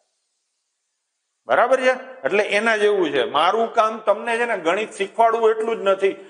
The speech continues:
મારું કામ તમારા કોન્ફિડન્સમાં વધારો થાય ને, એ પણ જોવાનું છે. કેમ કે તમે ખોટા જ બીવો છો,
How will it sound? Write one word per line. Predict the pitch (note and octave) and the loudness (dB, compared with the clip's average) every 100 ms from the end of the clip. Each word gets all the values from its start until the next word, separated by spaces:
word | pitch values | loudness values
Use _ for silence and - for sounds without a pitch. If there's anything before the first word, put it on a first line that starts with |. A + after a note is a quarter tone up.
| - C#3 | -8 0
મારું | C#3+ F3 G#3+ A3 | 2 2 2 2
કામ | G3+ G#3+ G#3+ | 0 0 0
તમારા | G3 G3+ G3+ G#3 | 2 4 4 2
કોન્ફિડન્સમાં | G#3 F#3 G3 G#3+ G3+ G3 G3 G3 | 0 -4 -4 -2 -2 -2 0 0
વધારો | D3+ C3+ D3+ F#3 G#3 | 2 2 2 2 0
થાય | G#3 A3+ | 0 -2
ને, | A3+ | -2
એ | F#3+ F#3+ | -2 -2
પણ | F#3+ G3+ | 0 -2
જોવાનું | F3 F3+ F3+ D3+ C3 | 0 2 2 0 -6
છે. | A#2+ A2 - _ _ | -6 -8 -10 _ _
કેમ | F3 A3+ | -2 2
કે | G#3+ | 0
તમે | - G3 A3 | 2 0 0
ખોટા | - G3 G#3+ - C4 | 0 0 0 2 0
જ | B3 | 0
બીવો | B3 B3 A#3+ G3+ | -2 0 2 2
છો, | D3+ G#2 - - | 2 -2 -6 -18